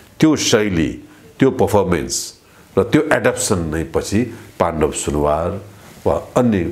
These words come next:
प्रस्तोताहरूले त्यसलाई अपनाउनु भयो। गत हप्ता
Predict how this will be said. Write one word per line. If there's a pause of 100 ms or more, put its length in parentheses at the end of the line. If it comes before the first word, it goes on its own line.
(100)
प्रस्तोताहरूले
त्यसलाई
अपनाउनु
भयो। (1700)
गत
हप्ता